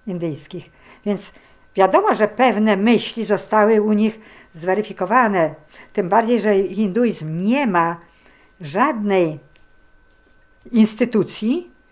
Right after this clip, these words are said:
która by mówiła, co jest prawdą, a co nie jest prawdą religijną. Tak jak my mamy Urząd Nauczycielski Kościoła i Urząd Nauczycielski stwierdza, Jezus mówił inaczej niż ty.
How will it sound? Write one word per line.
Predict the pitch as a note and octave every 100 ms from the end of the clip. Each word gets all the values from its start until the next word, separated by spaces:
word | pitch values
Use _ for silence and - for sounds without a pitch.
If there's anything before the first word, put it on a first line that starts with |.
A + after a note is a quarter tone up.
| _ _
która | - B3+ C#4
by | A3 A3+
mówiła, | A3 A3 C#4+ A3+
co | G#3+ C4
jest | B3 G#3+ -
prawdą, | - A#3+ C#4+ C4+ C4
a |
co | A#3+ B3+
nie | A3+
jest | A#3 G#3 -
prawdą | G3+ D3+ D#3+ D3
religijną. | D#3+ E3+ D#3 E3+ D3 D3+ D3 _ _ -
Tak | G#3 G#3
jak | F3+
my | A3 G#3
mamy | G3 G#3 A3 - - - - -
Urząd | C#4+ A#3+ G#3+
Nauczycielski | G3+ G3 A#3 A3 A3+ -
Kościoła | F#3+ - G#3 D#3 F#3+ B3 D4 - - - B3+
i | C#4+
Urząd | D#4 C#4+ A#3
Nauczycielski | A#3+ A3 A3 C#4+ - C4+
stwierdza, | - - C4 F3+ D3+ D#3+ D#3 - _ - - _ -
Jezus | G#3+ D4 D4 D4+ A#3
mówił | B3+ B3 A#3+
inaczej | G#3+ G3 F3 F#3 F3+
niż | D#3+ C#3+
ty. | - - C#3+